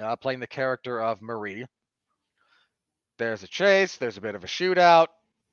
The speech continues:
Theoretically, uh, Bucky is killed, but much like Bucky Barnes, he's not actually dead yet, and he will come back later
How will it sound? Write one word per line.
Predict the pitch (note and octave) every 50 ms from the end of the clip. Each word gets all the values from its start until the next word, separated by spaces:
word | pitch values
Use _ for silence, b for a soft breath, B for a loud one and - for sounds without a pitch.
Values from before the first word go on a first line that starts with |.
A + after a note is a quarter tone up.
| _
Theoretically, | - D3+ D3+ C#3+ C#3 C#3+ D3 D3 D3 C#3+ - C#3+ D3 D3 D3 D3 C#3+ C#3 C3 _ _ _ _ _ _ _ _ _ _
uh, | G#2+ A2 A2 A2+
Bucky | A2 A#2+ C3+ A#2+ - - A2 G#2+
is | G#2 G2 -
killed, | - - G#3+ A#3 A#3 G#3+ G#3 G#3 G#3 G#3 G3 - _ _ _
but | - G2+ G2+ - _
much | - A#2+ C3 C3 B2+ - -
like | C3 B2+ B2 A#2+ - _ _
Bucky | C3 A#2+ - A2+ G#2+
Barnes, | G2+ C#3 D3 C#3+ C3+ B2+ B2 A2+ -
he's | G#2+ F2+ F#2
not | A#2 A2+ A2
actually | A2 G#2+ G2+ - - G2 F#2 F2+
dead | F2 A2+ A2 G2 -
yet, | F2 F#2+ G#2
and | G#2 G2+
he | G#2
will | G2 F#2+
come | - - G#2 G2
back | F#2+ F#2+ F2+ -
later | G#2+ G#2+ G#2 F#2 F2 F#2+ G#2